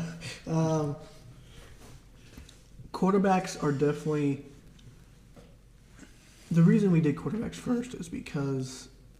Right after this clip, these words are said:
you know, when you think football, quarterbacks are the main position. Um, and, you know, the main focus in an, in a fantasy draft is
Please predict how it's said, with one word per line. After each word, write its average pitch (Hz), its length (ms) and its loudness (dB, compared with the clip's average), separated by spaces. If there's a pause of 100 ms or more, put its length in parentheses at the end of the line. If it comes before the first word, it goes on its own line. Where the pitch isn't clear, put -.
(120)
you 151 80 -8
know, 143 80 -4
when 135 120 -2
you 139 60 -2
think 139 220 -4
football, 139 480 -4
quarterbacks 139 460 -4 (320)
are 151 100 -6
the 139 60 -4
main 135 320 -4
position. 135 500 -6 (840)
Um, 135 560 -4 (3750)
and, 165 500 6 (880)
you 202 100 0
know, 156 120 4
the 147 80 4
main 170 240 6
focus 160 460 2
in 143 160 -2
an, 135 380 -4 (160)
in 156 120 0
a 147 40 0
fantasy 151 440 0
draft 135 580 -2
is 135 600 -2